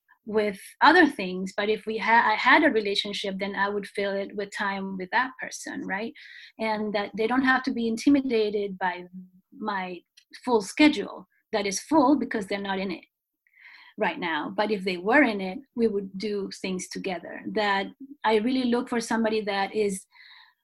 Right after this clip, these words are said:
conscious about, when I say self-realized, is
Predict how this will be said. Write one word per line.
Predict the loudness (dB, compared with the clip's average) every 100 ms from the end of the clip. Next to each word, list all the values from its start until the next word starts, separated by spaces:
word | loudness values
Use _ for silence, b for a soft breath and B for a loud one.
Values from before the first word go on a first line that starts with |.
| _ 2
conscious | 6 6 6 2
about, | 2 2 4 2 -2 -4
when | -2
I | 0
say | 0 0
self-realized, | 2 2 2 2 2 4 2 0 -4
is | -6